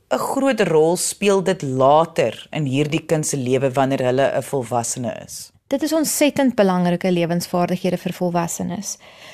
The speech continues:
Speaker 2: Want 'n volwassene wat weet dat hulle mislukking en verlies kan hanteer, kan met meer selfvertroue hulle lewenskrisisse aanpak. Hulle het, het meer gesonde selfstandigheid en is nie so afhanklik van ander mense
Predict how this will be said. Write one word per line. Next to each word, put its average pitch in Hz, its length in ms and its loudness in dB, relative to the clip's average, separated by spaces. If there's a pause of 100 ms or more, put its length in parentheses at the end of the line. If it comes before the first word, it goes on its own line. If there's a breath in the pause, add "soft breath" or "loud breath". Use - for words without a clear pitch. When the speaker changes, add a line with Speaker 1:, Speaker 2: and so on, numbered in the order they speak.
(160 loud breath)
Speaker 2:
Want 233 220 4
'n 254 40 0
volwassene 254 600 2
wat 226 260 -2
weet 202 220 2
dat 208 160 0
hulle 185 320 2 (100)
mislukking 214 680 2
en 220 120 0
verlies 202 400 0
kan 240 140 0
hanteer, 185 580 -2 (600 loud breath)
kan 311 260 4
met 277 180 0
meer 220 360 4
selfvertroue 202 1000 0 (180 loud breath)
hulle 208 220 4
lewenskrisisse 190 960 0 (120)
aanpak. 185 560 -2 (600 loud breath)
Hulle 240 400 4
het, 208 360 -2
het 208 260 0
meer 220 400 6
gesonde 269 760 2
selfstandigheid 233 1040 0
en 277 180 0
is 277 200 0
nie 392 100 2
so - 180 -4
afhanklik 226 680 2
van 240 240 -2
ander 254 380 2
mense 185 540 0